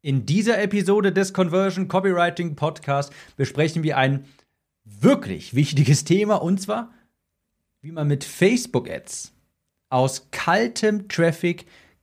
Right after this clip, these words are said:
Kunden gewinnt. Herzlich willkommen zu dieser Episode. Ich bin Tim, Copywriter, und hier lernst du als Berater, als Coach, als Online-Kursersteller mehr Teilnehmer für deine Coachings und für deine Kurse durch bessere Texte zu gewinnen.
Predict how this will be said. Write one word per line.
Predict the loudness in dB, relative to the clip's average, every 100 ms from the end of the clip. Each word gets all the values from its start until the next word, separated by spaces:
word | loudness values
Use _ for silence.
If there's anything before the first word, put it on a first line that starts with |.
| _
Kunden | 4 6 6 0 -2
gewinnt. | -4 -10 -16 -20 -20 _ _ _ _ _ -2 -2 -2 _ _ _ _ _ _ _ _
Herzlich | 0 0 0
willkommen | 4 4 4
zu | 0
dieser | 0 0 2
Episode. | 4 2 2 2 2
Ich | 2 2
bin | 2 4
Tim, | 4 4 2
Copywriter, | 2 4 6 6 6 4 4
und | 2 0
hier | 2 2 4
lernst | 4 2 2 0
du | 0
als | 0 -2
Berater, | -2 2 4 4 4
als | 2 0 -4
Coach, | -2 0 0 0
als | -2 -2 -4 0
Online-Kursersteller | 2 4 4 2 2 2 2 0 -2 0 0 2 2 0 -10 -20 -20 -20 _ _ _ -12
mehr | 0 2 4 4 2 -2 _ _ _ _ _ _ 0
Teilnehmer | 4 4 4 0 0
für | 2
deine | 4 4
Coachings | 2 2 2 2 -8 -8
und | -6
für | 0
deine | 2 4 2
Kurse | 0 2 4 4 2
durch | 2 -2 0
bessere | 0 0 0 0 0
Texte | -2 -2 -2 -2
zu | -2 -4
gewinnen. | -4 -8 -12